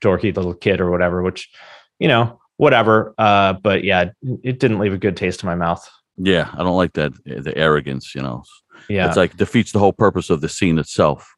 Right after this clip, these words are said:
Speaker 2: Like, if you're gonna walk around like a rock star, then go try to be one.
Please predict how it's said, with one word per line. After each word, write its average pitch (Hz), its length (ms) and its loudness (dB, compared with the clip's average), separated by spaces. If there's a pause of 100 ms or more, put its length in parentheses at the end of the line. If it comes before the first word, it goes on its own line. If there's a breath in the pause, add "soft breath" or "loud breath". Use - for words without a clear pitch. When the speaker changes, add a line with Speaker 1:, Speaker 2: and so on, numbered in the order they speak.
Speaker 2:
Like, 76 180 -8
if 80 160 -8
you're 104 100 -4
gonna 92 280 0 (420 soft breath)
walk 98 240 2
around 90 520 2 (100)
like 76 180 -4
a 78 80 0
rock 87 280 4
star, 73 340 -2
then 85 180 -6 (140)
go 117 160 4
try 117 180 2
to 101 100 0
be 113 180 0
one. 76 340 0